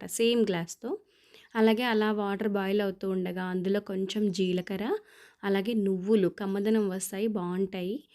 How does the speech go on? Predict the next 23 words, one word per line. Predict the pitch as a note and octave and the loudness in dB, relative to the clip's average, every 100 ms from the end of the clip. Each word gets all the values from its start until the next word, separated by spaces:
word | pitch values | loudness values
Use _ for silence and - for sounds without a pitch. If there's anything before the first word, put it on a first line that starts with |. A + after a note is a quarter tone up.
| - - - | -20 -14 -6
ఇక్కడ | A3+ A3 | 0 2
మనం | A3+ A3 A3 | 4 4 2
పచ్చికారం | A3 G#3+ A#3 A#3 A3+ A3+ | 0 -4 -4 -2 2 2
గ్రైండ్ | G#3 G#3 G#3 | 2 2 2
చేసి | G#3+ G#3 | 2 0
వేసుకోవచ్చు, | G#3 G#3 - G#3 G3+ | -2 -2 -4 -8 -6
లేదా | G#3 G3 | -4 -4
పండు | F#3+ G3 G3 | -4 -2 2
మిర్చి | G#3 G3+ G#3+ | 2 0 -2
గ్రైండ్ | G3 F#3+ F#3+ | -2 0 0
చేసి | F#3+ F#3+ | 0 -2
వేసుకోవచ్చు. | F#3+ F#3+ - F#3 F#3 - F#4+ _ - - - | -6 -6 -8 -8 -10 -14 -18 _ -20 -20 -2
నేను, | A#3 A#3+ | 2 4
నా | A3+ | 4
దగ్గర | G#3 G3 G#3 | 2 2 2
చిల్లీ | A3 G#3 G3+ | 4 2 2
ఫ్లేక్స్ | G#3+ G3 - | 0 -2 -4
ఉంటే | F#3+ F#3+ | -4 -2
అవి | E4+ B3+ | 0 0
వేసేసుకున్నాను. | F#3 F3 E3+ F3 - F#3 F3+ F3 C#4+ | 2 0 -2 -10 -8 -4 -2 0 -2
కొంచెం | G#4 D4+ A#3 A3 | 0 0 2 2
సాల్ట్ | G#3 G#3 G3 G#3 | 0 -2 -2 -2
అనమాట. | F#3 F3 E3+ E3 | -2 -2 -2 -6